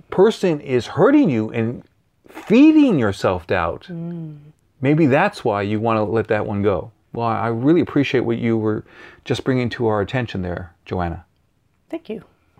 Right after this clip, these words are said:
Speaker 1: We'd like to share that we have an online class called The Introvert's Formula to Get Clients. The next class, with some space still available,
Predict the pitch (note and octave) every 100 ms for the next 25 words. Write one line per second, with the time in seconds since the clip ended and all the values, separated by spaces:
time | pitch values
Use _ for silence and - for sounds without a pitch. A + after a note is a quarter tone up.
0 | - - - A3+ G3 D3 - F3+ C#3 B2+
1 | - C3 C#3+ C#3+ D3 B2+ A#2+ - D3 F#3+
2 | F#3 E3+ - C3+ G2+ C#2 - - - -
3 | - - B2 A2 A#2 C#3 A#3 A3 F#3+ F3+
4 | E3 - E3 D3+ A#2 F#2+ - - - -
5 | A#2+ - A#2 G2+ F2+ - - - _ _
6 | _ - - C3 A3+ - F#3+ D3 C3+ -
7 | A#2 A#2+ - - C3 A#2+ - - D#3 G3+
8 | F#3 - E3+ A3 A3 A#3 A3 B2 F2+ F#2